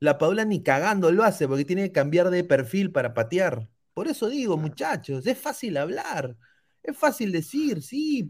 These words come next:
Speaker 1: pe-, Estados Unidos a ju-, a, a, a comer hamburguesas", pero yo nada
Speaker 2: <laughs>
Speaker 1: más digo, aunque sea fueron. Dice Rodrigo, "Pineda, ¿Cueva o Pulisic?".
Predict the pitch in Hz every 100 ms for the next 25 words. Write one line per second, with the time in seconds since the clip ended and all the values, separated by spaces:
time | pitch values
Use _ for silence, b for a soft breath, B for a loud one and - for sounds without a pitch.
0 | 151 151 151 208 208 196 220 208 165 -
1 | 147 135 - 135 131 120 135 180 202 139
2 | 131 180 247 254 - 139 123 117 _ _
3 | _ _ _ 147 147 160 262 285 285 277
4 | 233 254 302 285 196 143 127 - - 143
5 | 151 151 285 226 - - 302 180 135 113
6 | 113 _ _ _ _ 196 208 196 165 156
7 | 143 135 143 143 214 240 190 156 160 175
8 | 233 233 196 233 302 285 196 233 220 160
9 | 147 123 113 -